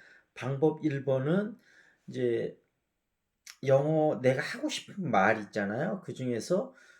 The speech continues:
예를 들어서 내가, 자, 이디야 지금 커피인데, 어, 이디야 커피에서 뭐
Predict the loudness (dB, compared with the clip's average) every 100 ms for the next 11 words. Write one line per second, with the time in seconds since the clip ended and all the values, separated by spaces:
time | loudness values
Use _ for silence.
0 | _ _ _ 0 2 2 0 0 2 2
1 | 2 -4 _ _ -6 -2 -2 -2 -8 _
2 | _ _ -20 -20 -20 -20 -14 -8 -8 -8
3 | -10 -8 -2 4 6 6 4 0 -4 -14
4 | -18 -20 _ -16 -10 -10 -4 -4 -4 -8
5 | -4 0 0 0 0 0 -4 0 2 2
6 | 0 -4 -6 -2 0 2 2 0 -2 -12
7 | _ -20 -20 _ _ -6 -4 -2 -6 -10